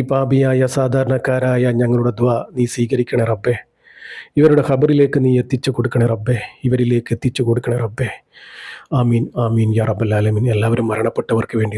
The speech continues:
ദുആ ചെയ്യുക. പറ്റുന്നവരൊക്കെ യാസീനും ഫാത്തിയും ഓതി ഹദിയ ചെയ്യുക ഇൻഷാ അല്ലാ. പ്രത്യേകിച്ച് ഉണർത്താനുള്ളത് ആ കുടുംബത്തിന്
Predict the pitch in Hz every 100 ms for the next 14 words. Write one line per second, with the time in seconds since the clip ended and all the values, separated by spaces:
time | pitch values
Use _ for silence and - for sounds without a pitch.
0 | - 107 107 110 104 - - 107 107 104
1 | - 110 107 107 - 113 110 101 104 104
2 | - 123 117 107 104 104 107 - - -
3 | - - 110 131 135 127 113 110 110 107
4 | 107 - 113 104 113 117 - _ _ _
5 | 131 131 139 147 151 151 123 117 - 123
6 | 120 110 107 113 110 110 113 110 117 131
7 | 131 117